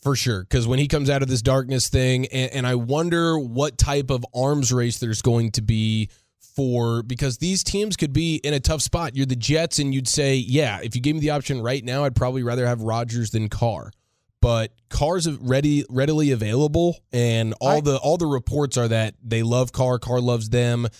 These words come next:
Speaker 1: and that's sort of going to be the match. But
Speaker 2: Yeah.
Speaker 1: Carr, as a, since he's released,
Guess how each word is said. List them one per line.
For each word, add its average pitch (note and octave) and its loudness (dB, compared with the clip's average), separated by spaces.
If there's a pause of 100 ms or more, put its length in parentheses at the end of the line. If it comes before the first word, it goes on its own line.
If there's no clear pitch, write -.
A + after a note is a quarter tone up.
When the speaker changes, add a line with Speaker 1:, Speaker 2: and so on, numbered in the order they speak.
(220)
Speaker 1:
and A2 -4
that's A2+ -2
sort B2 0
of A2 0
going A#2+ 2
to A#2 -4
be A#2 2
the G#2+ -2
match. G#2+ -4
But B2+ 0
Speaker 2:
Yeah. D3 -4
Speaker 1:
Carr, F#3+ 2
as F3+ 2
a, C#3+ -2
since D#3+ 2
he's A3+ -2
released, F#3 0